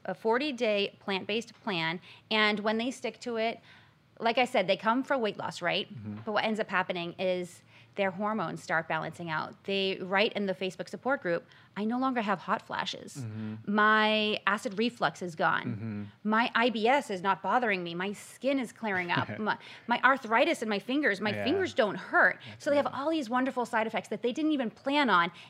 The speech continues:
Speaker 1: And then, "Oh yeah, and I dropped twenty pounds."
Speaker 2: Mm-hmm. Yeah.
Speaker 1: Oh, oh yeah, by the way. <laughs>
Speaker 2: Yeah,
Speaker 1: Like, that's
Speaker 2: amongst
Speaker 1: a
Speaker 2: all
Speaker 1: side
Speaker 2: that.
Speaker 1: point.
Speaker 2: Yeah, and I've,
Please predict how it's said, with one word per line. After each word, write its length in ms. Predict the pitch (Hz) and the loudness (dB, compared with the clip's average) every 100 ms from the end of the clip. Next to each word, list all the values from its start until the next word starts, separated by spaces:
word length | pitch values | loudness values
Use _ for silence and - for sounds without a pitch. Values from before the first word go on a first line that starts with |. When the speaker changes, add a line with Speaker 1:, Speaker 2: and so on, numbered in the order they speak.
| - | -4
Speaker 1:
And 300 | 269 254 254 | 0 2 4
then, 480 | 311 339 277 202 190 | 6 6 6 4 2
"Oh 120 | 240 269 | 2 4
yeah, 260 | 247 220 | 6 6
and 80 | 202 | 4
I 60 | 196 | 4
dropped 280 | 196 196 | 2 2
twenty 200 | - 190 | -2 -4
pounds." 380 | 180 165 - - 113 | -2 -4 -4 -8 -8
Speaker 2:
Mm-hmm. 340 | 92 101 101 98 - | -8 -8 -8 -10 2
Yeah. 360 | 135 127 101 - | 6 8 6 4
Speaker 1:
Oh, 240 | 254 - | 4 4
oh 140 | - 269 | 4 6
yeah, 320 | 269 180 185 | 8 8 6
by 260 | 202 214 214 | 6 6 6
the 80 | 214 | 4
way. 180 | - - | 2 4
<laughs> 200 | 302 - | 6 8
Speaker 2:
Yeah, 180 | - | 10
Speaker 1:
Like, 100 | 285 | 10
that's 200 | 269 269 | 10 8
Speaker 2:
amongst 0 | |
Speaker 1:
a 80 | 285 | 6
Speaker 2:
all 80 | - | 8
Speaker 1:
side 180 | 240 240 | 10 10
Speaker 2:
that. 60 | 214 | 6
Speaker 1:
point. 360 | 208 - - - | 2 0 -4 8
Speaker 2:
Yeah, 260 | 160 143 165 | 10 10 10
and 120 | 156 | 10
I've, 200 | 160 151 | 10 8